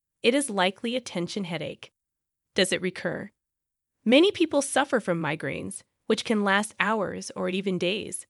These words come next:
causing unbearable pain and discomfort. Migraines can occur frequently,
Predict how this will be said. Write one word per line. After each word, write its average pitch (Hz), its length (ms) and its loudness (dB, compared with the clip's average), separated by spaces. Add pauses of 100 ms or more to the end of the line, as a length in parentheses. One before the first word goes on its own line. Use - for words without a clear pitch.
(180)
causing 196 500 0
unbearable 220 640 0
pain 220 580 -4
and 180 220 -2
discomfort. - 720 -8 (800)
Migraines 277 520 4
can 240 160 0
occur 196 320 -2
frequently, - 720 -6